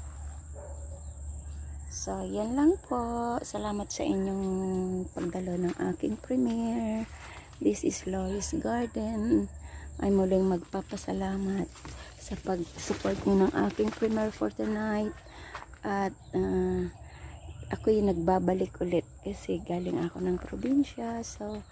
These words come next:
may mga bagay na meron tayong kailangang gawin na mas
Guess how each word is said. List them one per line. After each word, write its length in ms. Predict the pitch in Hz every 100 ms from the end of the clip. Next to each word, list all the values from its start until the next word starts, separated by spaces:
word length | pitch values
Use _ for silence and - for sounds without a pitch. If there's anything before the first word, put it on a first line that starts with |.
| - - - - -
may 80 | 214
mga 240 | 220 208 208
bagay 320 | 202 202 202 196
na 140 | 202 196 196 196 196 196
meron 360 | 196 190 196
tayong 520 | - 185 185 190 185 175
kailangang 720 | - 175 175 180 180 180 180 - - - - -
gawin 560 | - 247 262 220 214 202
na 40 | 185
mas 240 | 185 -